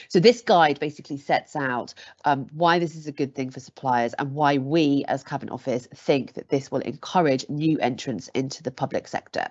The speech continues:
And it's a core theme that's been running out throughout all of our policy development. So as I've mentioned, the new flexible procedures will definitely mean better procurement outcomes.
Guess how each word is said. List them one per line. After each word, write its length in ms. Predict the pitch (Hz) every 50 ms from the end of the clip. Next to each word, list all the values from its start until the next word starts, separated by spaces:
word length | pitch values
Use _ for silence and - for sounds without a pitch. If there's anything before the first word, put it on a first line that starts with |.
| _ -
And 100 | - 160
it's 120 | 147 143
a 60 | 175 175
core 360 | - - - 247 214 190 175
theme 360 | - 190 170 143 127 127 123
that's 160 | - - -
been 180 | - 127 135 139
running 260 | 135 131 135 127 131
out 220 | 120 117 117 - _ -
throughout 400 | - - 143 139 123 120 - _ -
all 200 | 180 180 170 156
of 140 | 139 135 135
our 100 | 120 110
policy 380 | - - 117 107 - - 113 120
development. 600 | - 107 120 113 107 - - 90 - - - - _ - - - - - - - - - - - - - _ _ _ _ -
So 160 | - 196 185
as 140 | 190 196 214
I've 140 | 226 185 202
mentioned, 360 | 202 185 123 - - 165 156
the 60 | 160
new 240 | 165 175 202 214 202
flexible 460 | - - 220 - - - 170 165 151
procedures 640 | 165 151 135 - 156 151 147 147 147 135 135 135 151
will 80 | 143
definitely 420 | 139 160 156 - - - - 151 156
mean 340 | 139 139 139 135 135 135 - - -
better 280 | 143 135 - - 143
procurement 480 | - - 135 - - 147 127 127 120 - -
outcomes. 640 | 131 127 - - - 135 107 69 58 - - -